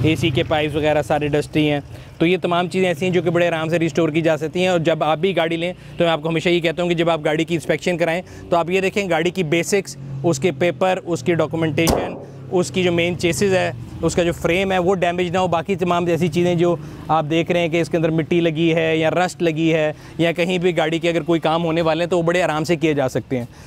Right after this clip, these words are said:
So, अभी आप देख सकते हैं कि इसकी जो हालत है, अंदर से भी अगर आपको दिखा सकें, तो काफ़ी ज़्यादा मिट्टी है, रफ़ इस्तेमाल की गई थी गाड़ी, because मेरा ख्याल है उन्होंने अपने किसी manager को दी थी, क्या था। But generally गाड़ी की अगर basic हम बात करें, तो गाड़ी के जो basics हैं, जो उसकी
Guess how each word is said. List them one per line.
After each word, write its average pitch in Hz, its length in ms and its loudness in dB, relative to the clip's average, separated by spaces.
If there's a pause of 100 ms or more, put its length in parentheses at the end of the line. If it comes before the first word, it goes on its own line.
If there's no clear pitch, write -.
(220)
So, 175 40 2
अभी 175 180 2
आप 180 120 2
देख 175 200 0
सकते 190 220 0
हैं 185 100 0
कि 180 60 4
इसकी 180 200 -2
जो 170 80 2
हालत 147 320 0
है, 160 100 2
अंदर 156 200 0
से 170 100 -2
भी 165 80 2
अगर 156 120 2
आपको 147 200 0
दिखा 143 240 0
सकें, 151 280 -2 (420)
तो 147 60 -2
काफ़ी 151 280 0
ज़्यादा 151 280 2 (380)
मिट्टी 147 380 2
है, 143 380 2 (520)
रफ़ 156 240 0
इस्तेमाल 147 420 0
की 147 140 2
गई 143 120 2
थी 147 100 0
गाड़ी, 139 260 2
because 139 300 2
मेरा 139 160 0
ख्याल 139 160 0
है 139 60 2
उन्होंने 135 180 2
अपने 131 140 0
किसी 131 160 -2
manager 135 360 2
को 147 140 0
दी 139 160 2
थी, 139 120 0
क्या 143 180 2
था। 147 180 -2 (400)
But 160 160 2 (400)
generally 196 440 2
गाड़ी 175 240 0
की 185 100 -2
अगर 170 140 0
basic 160 380 -2
हम 180 120 -2
बात 156 220 0
करें, 160 260 0
तो 156 100 0
गाड़ी 151 240 0
के 160 100 0
जो 156 80 0
basics 165 480 0
हैं, 170 120 -2
जो 165 80 2
उसकी 165 280 0